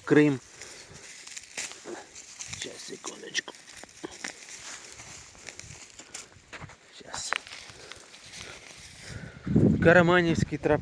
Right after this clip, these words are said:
Крим і так далі. Тобто прийшлось знайти якусь...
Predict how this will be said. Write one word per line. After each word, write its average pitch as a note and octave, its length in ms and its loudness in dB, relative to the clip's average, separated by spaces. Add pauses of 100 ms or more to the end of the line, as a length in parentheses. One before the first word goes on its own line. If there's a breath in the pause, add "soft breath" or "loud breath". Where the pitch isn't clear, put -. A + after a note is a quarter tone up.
(100)
Крим D#3+ 280 2
і - 20 -6
так D3 200 0
далі. A2+ 420 2
Тобто C3+ 360 0 (1700 loud breath)
прийшлось D#3+ 460 4 (200)
знайти D3+ 380 0
якусь... D#3+ 440 0